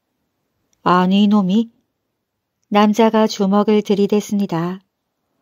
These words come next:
거울 속의 남자도 똑같이 따라했지요.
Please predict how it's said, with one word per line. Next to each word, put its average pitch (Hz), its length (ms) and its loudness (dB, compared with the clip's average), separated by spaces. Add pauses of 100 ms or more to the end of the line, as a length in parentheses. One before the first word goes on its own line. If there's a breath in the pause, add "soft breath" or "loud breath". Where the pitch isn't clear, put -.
(240)
거울 214 320 2
속의 214 380 0
남자도 185 760 -6 (200)
똑같이 233 500 0
따라했지요. 202 920 -4